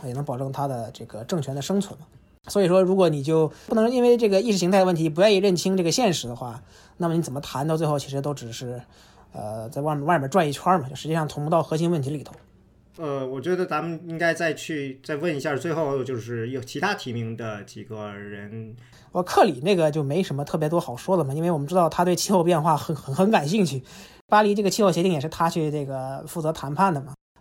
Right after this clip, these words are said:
Speaker 1: 拜登，因为我们知道克里跟拜登的关系很好嘛，两个人这个当了几十年的这个，呃，同僚，呃，同时这个克里在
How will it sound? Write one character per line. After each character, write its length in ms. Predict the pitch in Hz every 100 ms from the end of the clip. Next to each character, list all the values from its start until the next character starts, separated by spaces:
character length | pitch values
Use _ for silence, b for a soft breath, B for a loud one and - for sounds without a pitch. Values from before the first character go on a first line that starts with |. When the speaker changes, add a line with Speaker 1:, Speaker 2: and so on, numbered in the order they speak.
| -
Speaker 1:
拜 120 | 175
登， 240 | 180 180
因 80 | 185
为 80 | 247
我 120 | 220
们 100 | 175
知 60 | 214
道 120 | 208
克 200 | 196 233
里 100 | 170
跟 100 | 185
拜 120 | 196
登 100 | 185
的 80 | 180
关 160 | 180
系 80 | 175
很 160 | 151 170
好 180 | 143 147
嘛， 100 | 143
两 140 | 135
个 80 | 147
人 180 | 151 147
这 220 | 156 139
个 200 | 135 120
当 140 | 127 160
了 80 | 147
几 200 | - 139
十 100 | 160
年 160 | 156
的 180 | 160 151
这 140 | 147
个， 260 | 139 131 127 b b b -
呃， 140 | 131
同 200 | - 170
僚， 280 | 160 151 185 B B B
呃， 360 | - 123 113 113
同 140 | 120 160
时 240 | 180 175
这 80 | 170
个 120 | 160
克 180 | - 190
里 140 | 147
在 180 | 139 156